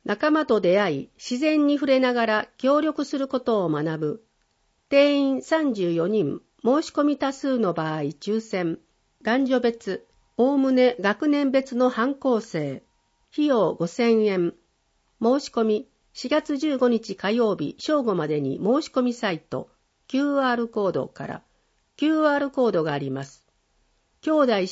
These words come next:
妹、友達同士の申し込みは可能ですが、抽選になった場合は考慮できません。問い合わせ、オルタナの森箕面、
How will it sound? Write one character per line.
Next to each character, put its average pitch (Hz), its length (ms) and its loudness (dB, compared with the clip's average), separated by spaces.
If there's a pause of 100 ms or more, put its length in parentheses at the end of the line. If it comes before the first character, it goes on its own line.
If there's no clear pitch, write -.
妹、 196 420 -2
友 269 220 0
達 302 240 0
同 262 180 2
士 233 140 -6
の 165 160 0
申 220 240 0
し - 60 -18
込 226 140 0
み 214 120 0
は 196 160 0
可 196 180 -4
能 254 220 2
で 233 120 0
す 208 140 -10
が、 160 220 -8 (440)
抽 311 200 0
選 311 260 0
に 302 120 2
な 285 140 0
っ 277 80 -14
た 165 140 -2
場 160 180 -2
合 147 180 -2
は 143 140 -4
考 277 220 0
慮 196 180 2
で 147 120 -2
き 208 120 -6
ま 185 140 -2
せ 170 200 -6
ん。 131 180 -6 (680)
問 254 180 2
い 269 60 2
合 254 60 0
わ 240 140 0
せ、 220 420 -4
オ 226 120 0
ル 277 100 -2
タ 277 100 -2
ナ 269 140 2
の 247 140 2
森 226 280 2
箕 185 140 0
面、 190 320 -2